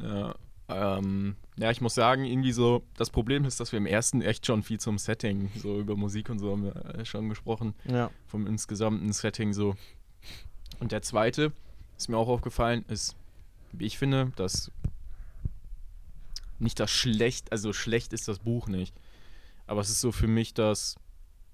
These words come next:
Speaker 1: unwichtigste Buch oder das, was ich jetzt am wenigsten gerne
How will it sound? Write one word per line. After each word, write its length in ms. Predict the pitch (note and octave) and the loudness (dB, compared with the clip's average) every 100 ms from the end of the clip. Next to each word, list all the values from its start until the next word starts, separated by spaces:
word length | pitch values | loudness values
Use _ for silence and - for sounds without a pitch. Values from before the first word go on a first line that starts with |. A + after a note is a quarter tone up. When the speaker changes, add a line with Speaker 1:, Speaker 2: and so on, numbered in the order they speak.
| - - | -16 0
Speaker 1:
unwichtigste 720 | B2 C3 A2+ - G2+ - G2 | 4 4 2 0 -6 -4 -4
Buch 340 | F#2+ G2 - - | -4 -6 -8 -10
oder 440 | - G2+ G2 F#2+ - - - - - - - | 0 4 4 2 -2 -16 -18 -18 -16 -14 -4
das, 180 | G2+ G#2 | -2 -2
was 180 | G2 | -2
ich 60 | G2+ | -4
jetzt 280 | G#2 - - - - - - - - - - - - - | -6 -6 -10 -12 -16 -14 -14 -14 -16 -16 -12 -12 -12 -8
am 220 | G#2+ G#2 | -2 2
wenigsten 500 | G#2+ G#2+ G2 - G2+ | 4 2 0 0 0
gerne 480 | F#2+ G2 G2 F#2 | 2 2 2 2